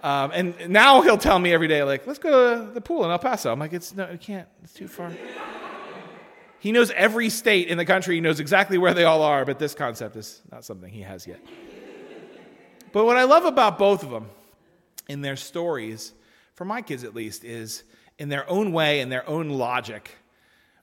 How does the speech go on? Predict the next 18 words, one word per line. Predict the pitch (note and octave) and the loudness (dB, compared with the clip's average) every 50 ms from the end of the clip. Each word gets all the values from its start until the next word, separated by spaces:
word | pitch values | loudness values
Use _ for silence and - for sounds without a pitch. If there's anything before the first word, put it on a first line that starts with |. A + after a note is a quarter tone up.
| _ _ _ _ _ | _ _ _ _ _
they're | A#2+ A#2+ - | -16 -14 -12
always | - D#3 F3 F3+ E3+ - | -8 -6 -4 -4 -6 -6
pursuing | - - C#3 A#2 - - C#3+ C3 B2 A2+ A2 G2+ | -10 -12 -12 -12 -10 -10 -10 -10 -10 -10 -12 -16
hope, | - - - - A2 G2 - - - - - - _ _ _ _ _ _ _ _ _ _ _ _ _ _ _ _ | -18 -20 -18 -16 -16 -14 -12 -12 -12 -12 -14 -18 _ _ _ _ _ _ _ _ _ _ _ _ _ _ _ _
right? | - A#2+ B2 B2+ C3 - | -8 -6 -6 -6 -6 -6
Whether | C#3+ C3+ C3 C3 C3+ | -6 -6 -4 -4 -4
it's | C3 B2+ - - - | -4 -6 -8 -12 -14
hope | - - - - - F#3+ G#3+ G#3+ G#3 - | -14 -18 -20 -16 -8 -6 -6 -6 -6 -8
that | D#3+ C3+ - | -10 -12 -10
the | B2 A2 | -12 -12
story | - - - - - E3+ E3 E3 E3+ E3 D#3+ D3+ | -10 -10 -10 -10 -10 -8 -6 -6 -6 -6 -6 -6
about | B2+ A2 A#2 G#2+ - | -6 -8 -8 -10 -10
Santa | - - - B2 A#2 A#2+ B2 | -12 -14 -12 -10 -10 -10 -10
Claus | A#2+ - C3+ B2 B2 A#2 G#2+ G2 | -10 -10 -8 -8 -8 -8 -10 -12
is | F2+ - - | -14 -14 -16
the | - - F2+ | -16 -18 -18
true | - - - - B2 A2+ G#2+ | -18 -16 -14 -12 -10 -10 -10
story, | - - - F2 D#2 D#2+ D#2+ D#2+ D#2+ - | -10 -12 -14 -16 -18 -18 -18 -20 -20 -20